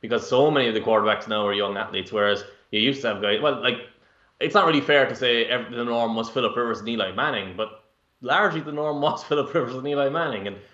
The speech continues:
Brett Favre, guys who've just stood in the middle and, uh, slung the ball from there. Now you can just do so many different things. And what it does, when you move the point of attack for the quarterback, so where the ball is being thrown from,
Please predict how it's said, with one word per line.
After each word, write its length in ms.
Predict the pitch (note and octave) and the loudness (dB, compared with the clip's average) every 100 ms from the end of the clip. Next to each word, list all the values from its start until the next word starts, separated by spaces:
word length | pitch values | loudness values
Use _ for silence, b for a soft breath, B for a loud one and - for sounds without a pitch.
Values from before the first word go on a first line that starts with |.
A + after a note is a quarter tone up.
| B | B
Brett 180 | D3+ C#3 | 2 4
Favre, 400 | C3 C#3 A#2 F2+ | 6 6 4 2
guys 220 | A#2+ C3 | -2 -2
who've 100 | B2+ | -4
just 180 | B2+ - | -6 -4
stood 160 | C#3 C3 | -2 -2
in 60 | |
the 60 | A#2 | 0
middle 320 | B2 B2+ A2+ | 0 0 -2
and, 500 | G#2+ G#2+ G#2+ - - G#2+ | -4 -6 -12 -16 -10 -8
uh, 80 | |
slung 260 | G#2+ B2+ B2 | -4 -2 -2
the 60 | A2 | 0
ball 180 | A#2 | -2
from 180 | A2+ A2 | -2 -2
there. 380 | B2 B2 G2+ B B B | 2 2 2 B B B
Now 160 | A#2+ D#3 | 2 2
you 100 | D3+ | 0
can 140 | C#3+ | -2
just 180 | C3 G#2 | -4 0
do 320 | C3 B2+ A#2 | -2 0 -4
so 220 | - B2 | -4 -2
many 160 | B2+ A#2 | 0 0
different 260 | A#2 G#2+ G2+ | -2 -4 -2
things. 220 | C3 A2+ B B | -2 -2 B B
And 200 | B2+ C#3+ C#3 | -2 -2 2
what 160 | F#3 | 2
it 100 | E3+ | 4
does, 340 | E3 E3 C3 - - _ _ _ _ - | 4 2 2 -4 -18 _ _ _ _ -6
when 180 | C#3 | -2
you 80 | D3 | 0
move 220 | C#3+ E3+ | 2 0
the 80 | D#3 | 0
point 240 | - C#3+ A2+ | -2 -2 0
of 60 | |
attack 360 | A2+ B2+ B2 - | -2 0 0 -2
for 100 | A2 | -8
the 60 | |
quarterback, 500 | G2+ A2 C3 D3 C#3+ | -4 0 2 4 2
so 100 | - | 0
where 240 | G#2+ A#2+ A#2 | -2 0 0
the 80 | A2 | 0
ball 240 | A2+ A2+ | -2 -2
is 80 | G#2+ | -2
being 220 | A2+ G2+ | -6 -8
thrown 280 | - A#2 B2+ | -6 -4 0
from, 300 | D#3+ D#3+ | 2 2